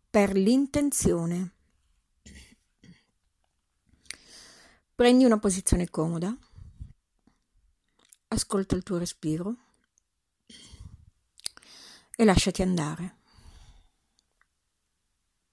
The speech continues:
Rilassa le tue spalle, le tue braccia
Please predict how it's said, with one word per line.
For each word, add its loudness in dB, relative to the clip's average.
Rilassa -2
le -6
tue -6
spalle, -4
le 4
tue 4
braccia 0